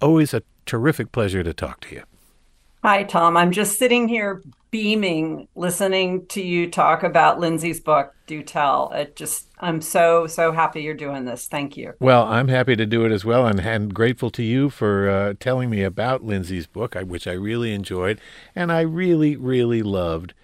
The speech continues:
Speaker 1: your new novel, Tom Lake. It's just extraordinary on so many levels. I, I just really had a wonderful experience reading it. Let's start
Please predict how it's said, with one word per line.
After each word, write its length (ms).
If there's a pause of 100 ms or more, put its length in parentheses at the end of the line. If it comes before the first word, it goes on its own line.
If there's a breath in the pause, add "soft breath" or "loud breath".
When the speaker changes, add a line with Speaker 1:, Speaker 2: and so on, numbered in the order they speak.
(180)
Speaker 1:
your 320
new 180
novel, 440
Tom 400
Lake. 320
It's 220
just 540 (520 soft breath)
extraordinary 800
on 140
so 200
many 220
levels. 420
I, 220
I 140
just 340
really 580 (420 soft breath)
had 160
a 60
wonderful 460
experience 720
reading 260
it. 160
Let's 240
start 460